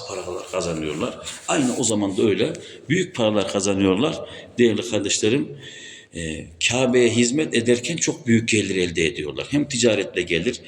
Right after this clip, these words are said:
hem Kabe'ye hizmetle gelir. Bakın bunu tamamen avantaja çevirmişler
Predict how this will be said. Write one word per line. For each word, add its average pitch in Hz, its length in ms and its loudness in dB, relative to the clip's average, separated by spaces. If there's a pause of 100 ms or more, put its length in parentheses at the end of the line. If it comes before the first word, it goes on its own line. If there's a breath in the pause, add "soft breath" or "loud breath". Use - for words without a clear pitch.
(140 loud breath)
hem 117 180 0
Kabe'ye 107 420 0
hizmetle 95 500 -4
gelir. 92 380 0 (360 loud breath)
Bakın 120 280 0
bunu 147 240 0
tamamen 139 340 -2
avantaja 120 520 2
çevirmişler 90 920 -2